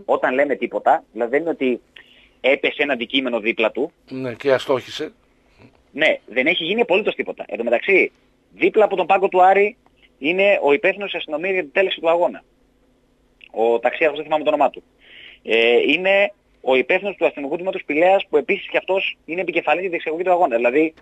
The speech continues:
Speaker 1: αν γινόταν το οτιδήποτε, ήταν ακριβώς δίπλα η αστυνομία. Έτσι.
Speaker 2: Μμμ.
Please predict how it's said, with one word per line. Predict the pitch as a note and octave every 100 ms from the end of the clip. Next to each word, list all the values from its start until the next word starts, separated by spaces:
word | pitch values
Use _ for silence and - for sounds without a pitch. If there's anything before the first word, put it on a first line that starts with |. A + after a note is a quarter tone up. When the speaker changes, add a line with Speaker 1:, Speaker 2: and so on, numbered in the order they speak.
| _
Speaker 1:
αν | A2 C#3+
γινόταν | D#3 F3 F#3
το |
οτιδήποτε, | D3 C3 C3 A#2 B2+ -
ήταν | D3 G3 F#3+
ακριβώς | D#3 D#3 G3
δίπλα | G#3 A3
η |
αστυνομία. | G#3+ G#3+ G#3 A#2+ F2 _ _ _ _ _ _ _ _ _ _ _ _ _ _ _ _
Έτσι. | A#2+ - G#2+ _ _
Speaker 2:
Μμμ. | A#2 A#2